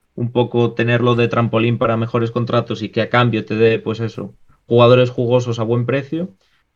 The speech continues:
eh, si lo haces un poco tú solo por tu cuenta sin contar con una agencia, bajo mi punto de vista es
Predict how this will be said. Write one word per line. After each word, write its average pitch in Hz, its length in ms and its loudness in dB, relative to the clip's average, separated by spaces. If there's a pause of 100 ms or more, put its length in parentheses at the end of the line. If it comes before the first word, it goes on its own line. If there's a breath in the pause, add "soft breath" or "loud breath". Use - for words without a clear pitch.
(120)
eh, 107 320 4
si 107 140 -4
lo 117 100 2
haces 147 220 0
un 147 100 -2
poco 139 460 -2
tú 135 100 -6
solo 127 240 0
por 123 140 -2
tu 123 100 -2
cuenta 117 300 -2
sin 117 120 -4
contar 113 300 -2
con 127 160 -4
una 120 140 -2
agencia, 147 400 -6
bajo 113 240 0
mi 120 100 0
punto 131 240 -4
de 131 80 -2
vista 139 300 -4
es 151 200 -6